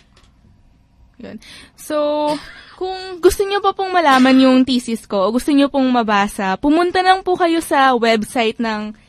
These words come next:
ISKWIKI, I S K W I K I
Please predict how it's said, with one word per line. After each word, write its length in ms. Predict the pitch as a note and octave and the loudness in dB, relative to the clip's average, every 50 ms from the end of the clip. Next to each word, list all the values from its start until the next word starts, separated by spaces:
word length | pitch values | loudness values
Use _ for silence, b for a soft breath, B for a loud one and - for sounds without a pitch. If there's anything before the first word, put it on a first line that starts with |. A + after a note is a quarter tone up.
| b b b b b _ | b b b b b _
ISKWIKI, 960 | - C4 C#4+ D4 - - _ - C4 A#3 A#3 A#3 G#3+ - B3 B3 B3 C4 B3+ - | -12 -10 -10 -10 -12 -16 _ -12 -10 -8 -8 -10 -10 -8 -6 -6 -4 -6 -6 -6
I 300 | - A3+ A#3+ B3+ C#4+ - | -4 -2 -2 0 -2 -2
S 280 | - C#4+ D4 C#4 - - | -4 -4 -6 -6 -8 -10
K 360 | - C#4 A#3+ A#3 A3+ A#3 A#3 | -4 -2 -2 -2 -2 -4 -4
W 520 | G#3 A#3 A#3 A#3+ A3 C4 C4 B3+ C4+ C#4 - | -4 -4 -4 -2 -2 0 0 0 0 0 -2
I 320 | - A#3+ A#3 A#3 A3+ A#3 | -2 -2 0 0 -2 -4
K 240 | - - A#3+ A#3+ A#3+ - | -4 -4 -4 -4 -4 -6
I 460 | - G#3 G3 F#3+ F#3 F#3 F#3+ G#3+ | -6 -6 -6 -6 -6 -6 -10 -12